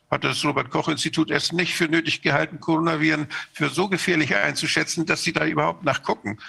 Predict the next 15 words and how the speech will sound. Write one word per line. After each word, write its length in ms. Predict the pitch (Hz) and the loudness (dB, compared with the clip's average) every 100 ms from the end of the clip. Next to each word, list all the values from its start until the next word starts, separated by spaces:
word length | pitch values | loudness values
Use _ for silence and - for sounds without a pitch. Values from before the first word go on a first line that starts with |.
| - | -6
Das 160 | 95 - | 0 0
haben 160 | 92 | 2
die 80 | 151 | 2
einfach, 340 | 147 147 143 127 - - | 0 2 0 -2 -6 -14
<laughs> 260 | - 170 - | -10 -6 -2
haben 160 | - - | -2 -2
die, 160 | 131 - - - | -6 -4 -6 -2
haben 220 | - 131 | -2 2
die 80 | 139 | 2
einfach 300 | 139 139 143 | 0 -2 -2
vernachlässigt 680 | 143 135 196 165 151 123 - | 0 2 2 0 -2 -4 -6
und 140 | 143 | -6
zu 140 | - | -4
Recht 300 | 139 202 - | -2 -2 -2
vernachlässigt. 760 | - 131 110 107 - - - - | -4 0 -2 -2 -4 -4 -8 -12